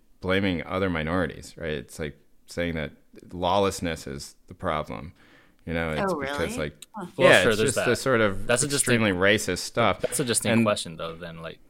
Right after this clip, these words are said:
Speaker 3: the coronavirus itself, right?
Speaker 2: Yeah, I think it was
Speaker 1: What do you mean?
Speaker 3: Like,
Speaker 1: I'm,
Speaker 3: they're,
Speaker 1: I'm
Speaker 3: they're
Speaker 1: talking about the, I'm talking about the lasting impact of this, of,
Speaker 3: Right,
Speaker 1: like,
Speaker 3: okay,
Speaker 1: what
Speaker 3: sure.
Speaker 1: the,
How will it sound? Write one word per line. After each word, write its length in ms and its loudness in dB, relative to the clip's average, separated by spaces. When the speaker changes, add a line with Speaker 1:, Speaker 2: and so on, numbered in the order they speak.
Speaker 3:
the 80 -10
coronavirus 680 -10
itself, 440 -10
right? 120 -8
Speaker 2:
Yeah, 120 -4
I 80 -6
think 100 -8
it 100 -14
was 120 -20
Speaker 1:
What 120 6
do 60 6
you 60 6
mean? 180 0
Speaker 3:
Like, 140 6
Speaker 1:
I'm, 80 8
Speaker 3:
they're, 100 8
Speaker 1:
I'm 100 8
Speaker 3:
they're 80 6
Speaker 1:
talking 180 10
about 200 10
the, 140 4
I'm 80 4
talking 200 8
about 100 8
the 80 4
lasting 320 6
impact 420 2
of 160 -2
this, 260 -4
of, 80 0
Speaker 3:
Right, 140 6
Speaker 1:
like, 120 4
Speaker 3:
okay, 100 -6
Speaker 1:
what 120 0
Speaker 3:
sure. 140 -2
Speaker 1:
the, 160 -2